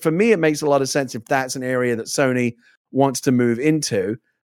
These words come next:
Um, and they're inheriting all, all of this expertise, again, plus whatever Bungie wants to do now. You know, whatever game Bungie announces next is gonna be a huge deal.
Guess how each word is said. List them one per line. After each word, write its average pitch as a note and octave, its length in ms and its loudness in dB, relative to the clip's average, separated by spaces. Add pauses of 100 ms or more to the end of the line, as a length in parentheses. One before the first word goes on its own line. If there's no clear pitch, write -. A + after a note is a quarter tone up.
(100)
Um, C3 800 2
and C3+ 200 2
they're C3+ 100 4
inheriting C3+ 400 2
all, D#3+ 320 2
all E3 160 4
of E3 80 2
this D3 140 -4
expertise, G#2 760 -4
again, A#2 320 -4
plus E3+ 280 0
whatever D3 260 4
Bungie B2 340 2
wants A2+ 220 -2
to G#2+ 140 -8
do G#2 100 -2
now. G#2 120 -4
You B2 80 -2
know, A#2+ 100 0
whatever D#3 260 6
game A#2+ 380 -4
Bungie A2+ 320 -4
announces G#2 420 -10
next G#2+ 260 -10
is G#2 60 -16
gonna G#2+ 180 -8
be G2+ 140 -8
a G2 60 -8
huge G2+ 320 -8
deal. F#2+ 340 -6